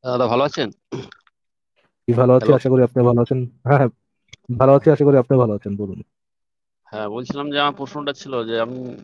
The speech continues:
Speaker 1: ভারতবর্ষের কিছু পুরনো ইতিহাস সম্বন্ধে একটু জানতে চাই আপনাদের কাছ থেকে।
Speaker 2: ভাই,
Speaker 1: যেমন
Speaker 2: এটা তো
Speaker 1: আপনি
Speaker 2: আমরা, আম-, আমি তো জানি না, ভারতবর্ষের পুরাতন ইতিহাস সম্পর্কে তো আমি বলতে পারবো না।
Speaker 1: মানে যদি
Speaker 2: এই
Speaker 1: এক-,
Speaker 2: সম্পর্কে আমার
Speaker 1: কিছু
Speaker 2: কোনো জানা নেই।
Speaker 1: আইডিয়া থাকা, আসিফ দার সাথে ভাবছিলাম কথা বলবো, কিন্তু উনি তো চলে গেলেন অনেকক্ষণ
Speaker 2: ও
Speaker 1: আগে।
Speaker 2: আচ্ছা, আচ্ছা, আচ্ছা,
Speaker 1: তো
Speaker 2: আচ্ছা।
Speaker 1: যাই হোক,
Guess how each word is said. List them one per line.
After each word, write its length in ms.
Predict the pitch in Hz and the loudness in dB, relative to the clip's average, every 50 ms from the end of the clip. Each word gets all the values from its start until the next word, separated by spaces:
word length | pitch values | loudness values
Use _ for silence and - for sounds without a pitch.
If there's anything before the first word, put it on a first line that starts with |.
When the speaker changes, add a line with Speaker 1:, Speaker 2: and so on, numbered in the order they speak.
| 101 - | -12 -6
Speaker 1:
ভারতবর্ষের 500 | - 117 131 123 131 139 139 - - 147 | -4 -4 -4 -4 -4 -8 -8 -8 -10 -14
কিছু 220 | 135 - _ 147 135 | -14 -14 _ -16 -16
পুরনো 300 | - - 127 131 135 131 | -12 -10 -8 -6 -6 -6
ইতিহাস 280 | 120 - 135 135 123 | -6 -2 -2 -4 -4
সম্বন্ধে 320 | - - 131 123 127 131 127 | -4 -10 -12 -12 -10 -10 -10
একটু 160 | 123 - 123 | -10 -10 -8
জানতে 320 | 107 113 113 117 104 123 | -6 -6 -4 -4 -6 -6
চাই 140 | 101 120 101 | -8 -8 -12
আপনাদের 340 | 98 98 - 95 90 92 98 | -12 -12 -14 -14 -14 -12 -14
কাছ 180 | 101 95 - _ | -14 -16 -18 _
থেকে। 180 | - 87 92 90 - _ _ _ _ _ _ _ _ _ _ _ _ _ _ 139 143 | -18 -16 -16 -18 -18 _ _ _ _ _ _ _ _ _ _ _ _ _ _ 0 2
Speaker 2:
ভাই, 120 | 147 147 | 4 4
Speaker 1:
যেমন 140 | 139 131 131 | 6 4 4
Speaker 2:
এটা 120 | 131 147 | 2 2
তো 100 | 147 - 156 | 4 4 6
Speaker 1:
আপনি 120 | 139 127 | 4 4
Speaker 2:
আমরা, 280 | 123 127 131 131 127 127 | 4 2 0 -2 -2 -2
আম-, 180 | 127 127 - - | -4 -4 -4 -4
আমি 220 | 139 135 135 147 | -2 0 0 4
তো 100 | 143 151 | 4 4
জানি 220 | 135 131 123 120 113 | 4 4 2 2 0
না, 80 | 113 147 - _ - - 135 | -2 -2 -4 _ -6 -6 -2
ভারতবর্ষের 400 | 127 123 123 123 131 - - 123 | -2 -2 0 0 2 2 0 2
পুরাতন 320 | - 135 123 120 127 120 | 2 2 4 4 4 2
ইতিহাস 260 | 120 117 120 120 117 | 2 0 0 0 0
সম্পর্কে 360 | - 123 113 113 120 113 - 113 | 0 0 0 0 -2 -2 -2 -4
তো 100 | - 110 | -4 -4
আমি 140 | 107 110 | -4 -4
বলতে 200 | 107 104 98 - | -4 -4 -6 -6
পারবো 180 | 90 90 - - - - | -8 -12 -14 -18 -20 -20
না। 80 | 107 - _ _ | -20 -20 _ _
Speaker 1:
মানে 180 | 143 151 160 156 | -2 -2 -2 -2
যদি 220 | 147 160 156 165 | -4 -4 -2 0
Speaker 2:
এই 80 | 170 160 | 0 2
Speaker 1:
এক-, 120 | 156 151 | 2 2
Speaker 2:
সম্পর্কে 300 | 147 123 117 120 117 - | 2 2 2 0 0 0
আমার 100 | 117 117 | 0 0
Speaker 1:
কিছু 80 | 113 - | 0 2
Speaker 2:
কোনো 120 | - 135 | 0 0
জানা 100 | 127 101 | -2 -4
নেই। 80 | 98 92 - - _ - | -8 -12 -14 -16 _ -6
Speaker 1:
আইডিয়া 200 | 127 139 135 120 | -2 -2 -2 -2
থাকা, 340 | 127 123 117 127 120 120 - - _ _ _ _ _ _ _ _ _ _ - - - - | -4 -4 -2 -2 -2 -2 -4 -6 _ _ _ _ _ _ _ _ _ _ -20 -16 -8 -4
আসিফ 340 | - 113 120 127 - 151 | -2 -2 0 0 -2 -4
দার 140 | 143 151 147 | -4 -4 -4
সাথে 160 | - - 147 | -2 -2 -2
ভাবছিলাম 360 | 139 135 135 120 - - 135 127 | -2 -2 -2 -6 -6 -6 -6 -4
কথা 240 | - 127 - - | -4 -4 -2 -2
বলবো, 180 | 131 123 120 113 | -2 -2 -4 -6
কিন্তু 240 | 107 117 107 - 113 | -6 -8 -8 -6 -6
উনি 120 | 117 120 | -6 -6
তো 100 | 101 120 | -8 -10
চলে 200 | 101 - 117 120 | -10 -6 -4 -4
গেলেন 200 | 113 107 107 110 | -4 -4 -6 -8
অনেকক্ষণ 300 | 107 107 104 - - 98 | -8 -10 -12 -14 -14 -12
Speaker 2:
ও 40 | 98 | -8
Speaker 1:
আগে। 160 | 95 113 110 | -6 -4 -4
Speaker 2:
আচ্ছা, 200 | 110 120 - - | -4 -4 -6 -8
আচ্ছা, 200 | 110 104 - - | -10 -10 -12 -16
আচ্ছা, 180 | 95 - - 98 | -16 -16 -18 -18
Speaker 1:
তো 100 | - 101 | -18 -16
Speaker 2:
আচ্ছা। 0 | 98 | -14
Speaker 1:
যাই 100 | 104 110 | -14 -16
হোক, 80 | 123 | -10